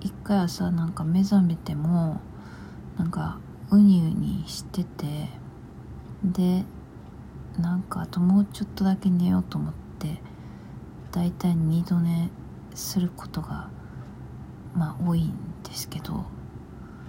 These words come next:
なんかわからへんけど今日はね、スンって、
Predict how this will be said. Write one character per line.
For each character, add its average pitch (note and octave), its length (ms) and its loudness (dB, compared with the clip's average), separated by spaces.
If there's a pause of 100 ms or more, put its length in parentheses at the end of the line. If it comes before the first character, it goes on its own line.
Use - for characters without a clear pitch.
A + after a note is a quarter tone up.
(280)
な E3 80 0
ん E3+ 60 -2
か - 120 -6
わ E3 80 -4
か G3 120 4
ら F#3 40 8
へ F3 160 0
ん D#3+ 60 0
け - 140 -6
ど - 100 -10 (100)
今 F3 220 0
日 - 20 2
は D#3 120 0
ね、 D3 280 -4 (1000)
ス - 340 0
ン A3 80 8
っ A3 40 6 (300)
て、 - 140 -6